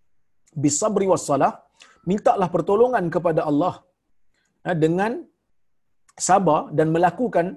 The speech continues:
dan melakukan solat. Bila nak minta pertolong pada Allah, pergi solat. Ya. Yang mana Allah Taala sebut dalam Quran, "Wa innaha lakabiratun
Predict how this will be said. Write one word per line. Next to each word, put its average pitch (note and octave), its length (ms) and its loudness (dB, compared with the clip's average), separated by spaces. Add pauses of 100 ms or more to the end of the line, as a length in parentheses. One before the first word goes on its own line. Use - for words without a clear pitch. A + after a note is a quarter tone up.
(340)
dan E3 160 2
melakukan E3 440 0
solat. B2+ 260 -4
Bila F#3 140 -2
nak F3+ 160 -8
minta G3+ 200 -8 (100)
pertolong A3 400 0
pada G#3+ 200 -4
Allah, B3 180 -4 (240)
pergi G3+ 200 -2
solat. A#2+ 220 -4 (460)
Ya. C#3 80 2 (1160)
Yang E3 160 2
mana A3 180 2 (1080)
Allah F3 220 4
Taala F3+ 220 0 (100)
sebut G#3+ 240 0
dalam E3 260 0
Quran, F#3 260 2 (840)
"Wa D3 80 4 (160)
innaha G3+ 360 2 (120)
lakabiratun G3+ 680 0